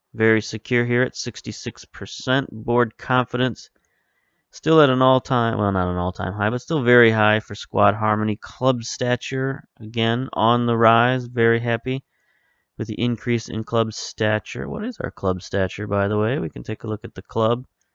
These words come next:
Still three stars. That's pretty good. I, I think that might be just about as high as an M L S team can get in terms of world recognition.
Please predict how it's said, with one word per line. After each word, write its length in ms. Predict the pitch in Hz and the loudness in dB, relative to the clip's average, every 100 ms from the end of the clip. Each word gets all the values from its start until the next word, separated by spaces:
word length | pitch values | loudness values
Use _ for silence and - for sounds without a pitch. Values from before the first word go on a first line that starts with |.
| _ _ _ | _ _ _
Still 240 | - - | 2 2
three 200 | - 165 | 4 2
stars. 680 | 135 - 107 101 101 - - _ _ _ _ _ _ _ _ _ _ | 2 4 6 6 4 -6 -20 _ _ _ _ _ _ _ _ _ _
That's 140 | - - | -10 -2
pretty 240 | 208 131 | 2 4
good. 280 | 98 90 104 _ _ _ | 4 4 0 _ _ _
I, 140 | - - - | -10 -8 -6
I 140 | 120 - - | -6 -6 -6
think 180 | 226 - | -4 2
that 220 | 139 120 | 2 2
might 420 | 117 123 139 104 | 2 4 2 2
be 140 | 113 | -2
just 340 | 104 131 131 139 | 0 -2 -2 0
about 240 | 127 117 | 4 4
as 140 | 107 - | 4 2
high 320 | 104 113 110 | 4 4 4
as 160 | 104 | 0
an 100 | 104 | 0
M 160 | 104 110 | 0 2
L 160 | 104 101 | 2 2
S 140 | - | -2
team 300 | - 107 95 | -4 -4 -4
can 220 | 92 90 | -8 -8
get 220 | 87 87 - _ _ _ _ _ _ _ _ _ _ _ | -6 -6 -8 _ _ _ _ _ _ _ _ _ _ _
in 140 | - 98 | -12 -8
terms 260 | 104 95 | -8 -8
of 80 | 90 | -8
world 800 | 90 98 113 113 107 101 101 101 - _ _ _ _ _ _ _ _ _ _ _ _ | -6 0 2 4 4 2 -4 -12 -16 _ _ _ _ _ _ _ _ _ _ _ _
recognition. 960 | 101 107 98 98 101 95 - 87 95 | -2 -2 -2 -4 -4 -4 -4 -10 -12